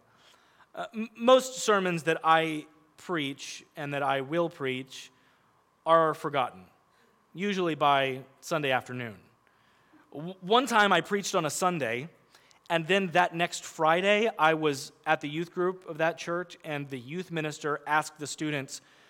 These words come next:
"Just name one of the three points that the pastor gave on Sunday." None of them could do it.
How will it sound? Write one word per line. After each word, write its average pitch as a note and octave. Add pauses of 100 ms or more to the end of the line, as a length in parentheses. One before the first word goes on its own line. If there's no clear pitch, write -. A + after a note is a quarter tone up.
(640)
"Just F#3
name G3+
one A3
of F3+
the E3
three F#3
points - (540)
that E3
the D#3
pastor E3+
gave C#3+
on C#3+
Sunday." B2 (1800)
None D3+
of C#3
them C3+
could C#3+
do A#2
it. E2+